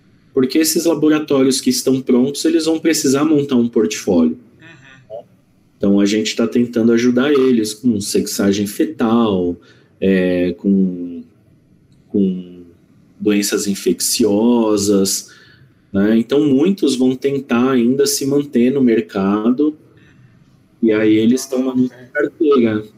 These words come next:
Speaker 1: né? Então, a gente vai tentar ajudar ou se aproveitar dessas oportunidades fazendo parcerias pra, pra ir, pra ir junto com eles. Mas já é bem nítido, assim, há uns três, quatro meses,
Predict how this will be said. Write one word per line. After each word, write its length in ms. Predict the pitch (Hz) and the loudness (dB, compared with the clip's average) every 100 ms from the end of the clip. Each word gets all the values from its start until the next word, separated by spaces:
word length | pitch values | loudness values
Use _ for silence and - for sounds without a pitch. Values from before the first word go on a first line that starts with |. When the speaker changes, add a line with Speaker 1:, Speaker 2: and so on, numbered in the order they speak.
| - | -2
Speaker 1:
né? 320 | 107 110 110 | 0 2 0
Então, 480 | 110 110 107 120 120 | -2 0 2 2 2
a 60 | |
gente 280 | 117 123 120 | 2 0 0
vai 160 | 120 123 | 0 0
tentar 420 | 127 127 120 117 | -2 -2 -2 0
ajudar 560 | 117 120 120 101 107 127 | 0 0 0 0 0 2
ou 220 | 139 110 | 2 0
se 180 | - 123 | -2 -4
aproveitar 720 | 117 113 110 117 117 104 107 | -2 0 2 0 0 -2 -2
dessas 380 | 110 107 107 104 | -2 -2 -2 -2
oportunidades 840 | 107 107 - 107 107 101 101 104 | 0 -2 -2 -2 -2 -2 -2 -4
fazendo 360 | - 127 123 123 | -2 0 2 0
parcerias 1120 | 120 117 - 139 127 107 117 139 - - - _ _ _ - - - _ - | 0 -4 -2 -2 0 0 0 0 -4 -10 -16 _ _ _ -20 -20 -20 _ -4
pra, 560 | 107 104 101 95 90 82 - _ _ _ _ _ _ - | -2 0 0 -2 -4 -8 -14 _ _ _ _ _ _ -2
pra 160 | 127 | 0
ir, 280 | 135 113 107 - _ | 2 0 -2 -16 _
pra 160 | 127 117 | -2 0
ir 140 | 127 | 0
junto 340 | 131 135 131 | 0 -6 -6
com 180 | - 156 | -2 2
eles. 440 | 131 117 107 107 110 | 4 2 0 -2 -2
Mas 480 | 113 113 117 - - - - | 0 2 0 -4 -14 -20 -4
já 160 | 127 147 | 0 0
é 40 | |
bem 240 | 151 170 | 2 2
nítido, 520 | 170 151 160 - 123 113 | 2 2 0 -4 0 0
assim, 400 | 117 - 127 123 | 0 0 2 2
há 80 | |
uns 220 | 117 117 - | 2 -2 -2
três, 380 | 123 135 143 | 0 0 0
quatro 340 | - 127 123 123 | -2 -2 0 0
meses, 840 | 110 113 139 143 139 - - - | 2 2 0 -2 -4 -6 -10 -16